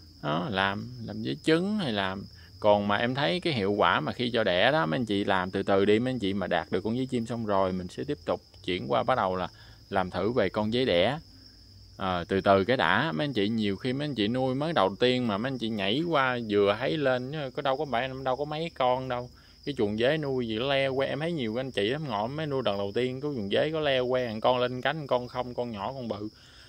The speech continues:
Mà để cho lên cánh rồi đẻ kiểu gì đâu có đẻ đâu mấy anh chị. <laughs> Với lại cái con dế đẻ là nó khác, để mai mốt để, ờ, chuyến sau đi, em sẽ làm một cái clip cái con dế, ờ, mái mà nó đẻ được, có, ờ, trứng mà nó nở,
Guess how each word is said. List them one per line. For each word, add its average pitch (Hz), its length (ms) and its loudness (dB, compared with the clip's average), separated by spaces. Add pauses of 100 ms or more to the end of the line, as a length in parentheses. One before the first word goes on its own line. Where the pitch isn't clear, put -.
(120)
Mà 104 140 2
để 101 220 4
cho 139 120 2
lên 131 220 0
cánh 151 180 -2
rồi 135 100 0
đẻ 107 220 -2
kiểu 123 200 -4
gì 113 220 -6
đâu 127 140 -4
có 143 80 -4
đẻ 110 300 -2
đâu 147 120 -6
mấy 139 120 -6
anh 147 100 -8
chị. 110 200 0 (380)
<laughs> 135 60 -4 (720)
Với 160 80 6
lại 117 160 10
cái 147 100 4
con 143 220 -2
dế 160 140 2
đẻ 113 280 4
là 123 160 2
nó 160 520 0
khác, 170 300 -2
để 120 160 0
mai 147 140 -6
mốt 135 320 -8
để, 131 300 -2
ờ, 123 260 -4
chuyến 135 160 -12
sau 123 240 0
đi, 117 100 -2
em 113 180 -6
sẽ - 120 -10
làm 104 160 0
một 90 120 -8
cái 120 80 -4
clip 151 160 -4
cái 151 100 -6
con 113 200 -4
dế, 143 320 -2
ờ, 120 140 -2
mái 127 400 -6
mà 113 80 -6
nó 107 100 -4
đẻ 98 220 -4
được, 95 200 -4 (340)
có, 135 400 2
ờ, 110 440 -8 (340)
trứng 156 240 0
mà 131 100 -2
nó 107 120 -2
nở, 101 340 2